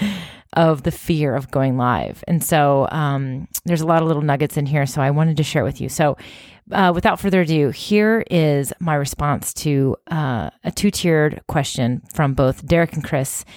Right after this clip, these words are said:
inside of my Facebook community, D I Y Marketing with Melanie. Derek asked, "Do you think people will ever get over their fear of going live?" Um, really interesting question.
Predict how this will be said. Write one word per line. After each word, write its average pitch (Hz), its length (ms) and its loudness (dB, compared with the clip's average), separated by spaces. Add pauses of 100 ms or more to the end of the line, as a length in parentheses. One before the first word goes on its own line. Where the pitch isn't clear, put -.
(320)
inside 214 360 4
of 156 100 -2
my 151 220 2
Facebook 147 380 -2
community, 131 400 -2
D 156 200 0
I 143 60 2
Y 135 100 0
Marketing 117 340 -4
with - 140 -8
Melanie. 58 400 -8 (1300)
Derek 311 480 2
asked, 214 420 0 (140)
"Do 208 140 -6
you 214 80 -4
think 254 220 -4
people 220 220 -2
will 208 80 2
ever 185 260 2
get 185 180 0
over 185 260 0
their 160 180 0
fear 190 500 0
of 151 180 -2
going 156 300 -4
live?" 147 640 -4 (200)
Um, 185 520 0
really 262 500 2
interesting 202 640 -2
question. 208 640 -2